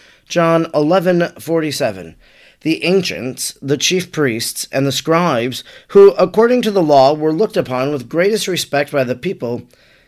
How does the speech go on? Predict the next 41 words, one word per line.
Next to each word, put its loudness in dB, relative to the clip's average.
gathered 2
together 2
in -2
order 0
to -2
come -2
to -2
a -4
common -2
decision -2
concerning -4
the -4
death -8
of -8
Christ. -6
This 4
they 2
all 2
desired. 0
However, 6
they 4
were 2
anxious 0
to -12
preserve -2
the -6
semblance 0
of -6
justice -4
before -4
the -4
people. -6
This 2
council 0
was -6
held 0
in -4
the -2
house -4
of -10
Caiaphas, -6